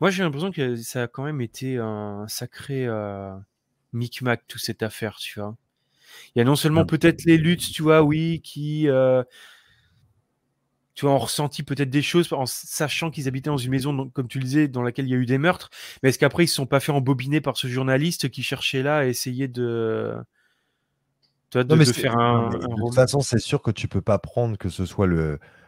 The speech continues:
Speaker 2: le livre ou le récit des Lutz au premier degré, tu vois, il y a, il y a forcément un peu de manipulation. Quand tu lis, euh, euh, le livre Amityville deux,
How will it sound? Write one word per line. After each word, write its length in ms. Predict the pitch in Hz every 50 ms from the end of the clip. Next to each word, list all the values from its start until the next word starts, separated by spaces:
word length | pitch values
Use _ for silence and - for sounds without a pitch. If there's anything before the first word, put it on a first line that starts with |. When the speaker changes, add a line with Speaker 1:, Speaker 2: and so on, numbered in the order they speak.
| _ _ -
Speaker 2:
le 220 | - 95 95 95
livre 380 | 95 98 117 135 135 123 110 98
ou 40 | 98
le 80 | 92
récit 300 | 87 92 92 - - -
des 140 | 98 95 90
Lutz 280 | 92 101 110 107 - -
au 60 | 92
premier 280 | - - 92 92 92
degré, 420 | 90 101 104 101 110 113 113 107 92
tu 100 | - -
vois, 160 | 85 90 90
il 80 | 87 82
y 40 |
a, 60 | 85 82
il 60 | 82
y 40 | 85
a 60 | 82
forcément 540 | - - 90 - - - 92 95 98 98 92
un 60 | 87
peu 120 | - -
de 60 | 95
manipulation. 580 | 95 92 92 90 - - - 101 98 - 127 123
Quand 160 | 113 95 87
tu 220 | - - - 117 117
lis, 300 | 117 127 135 131 120 107
euh, 120 | 95 87 - - - - - - _ _ - -
euh, 200 | 92 87 85 85
le 120 | 87 90
livre 260 | 92 104 113 107 104 101
Amityville 640 | 98 107 104 - - - 95 95 95 98 104 107
deux, 280 | 110 123 135 139 135 123